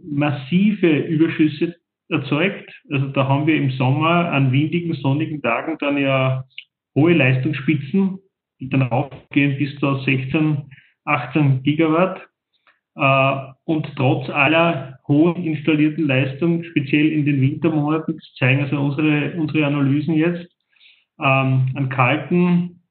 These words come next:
sozusagen mal trotzdem nebeligen und nicht windigen Tagen dann noch immer signifikante Defizite, um den Bedarf zu decken. Und die ganz große Herausforderung wird es eben sein, wie gehen wir einerseits mit den Überschüssen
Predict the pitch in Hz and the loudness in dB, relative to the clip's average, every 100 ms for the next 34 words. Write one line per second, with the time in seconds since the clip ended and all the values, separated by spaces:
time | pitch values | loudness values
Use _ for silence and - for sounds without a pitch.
0 | _ - 127 139 139 135 135 - 131 135 | _ -6 -4 0 0 2 0 -2 -4 -2
1 | - 143 131 151 165 156 156 160 139 131 | 0 2 4 4 4 2 0 0 0 0
2 | 147 151 - 147 151 151 139 120 127 151 | -2 -2 0 0 0 -2 -2 0 0 0
3 | 143 147 143 151 139 165 165 151 147 151 | -2 -2 0 0 0 0 -2 -2 -2 -2
4 | 143 139 139 156 175 175 127 127 127 131 | 0 -2 -2 0 0 0 -2 -2 -2 -2
5 | 120 123 127 123 120 - 135 131 127 113 | -2 -2 -4 -6 -8 -4 -4 -2 -2 -2
6 | - - _ _ _ - - - - - | -6 -20 _ _ _ -20 -18 -18 -10 -4
7 | 131 143 139 180 175 180 180 165 135 139 | 0 2 2 0 0 0 2 2 2 2
8 | 180 170 160 151 165 160 151 143 131 156 | 0 0 2 2 2 0 -2 0 0 2
9 | 151 151 131 131 160 143 151 156 160 - | 0 2 2 2 2 0 -2 -2 -4 -2
10 | 151 - - 170 170 156 156 - 160 | -2 -2 -2 -2 0 0 0 -4 -8